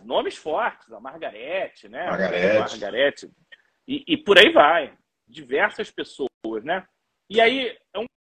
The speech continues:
Speaker 1: ponto. Eu não, o nosso objetivo não é trazer a resposta certa. Não, eu não quero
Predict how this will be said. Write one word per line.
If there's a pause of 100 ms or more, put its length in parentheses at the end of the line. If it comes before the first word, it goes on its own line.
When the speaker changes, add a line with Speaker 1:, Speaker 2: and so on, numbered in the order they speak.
(160)
Speaker 1:
ponto.
Eu
não, (160)
o
nosso
objetivo
não
é
trazer
a
resposta
certa. (480)
Não,
eu
não
quero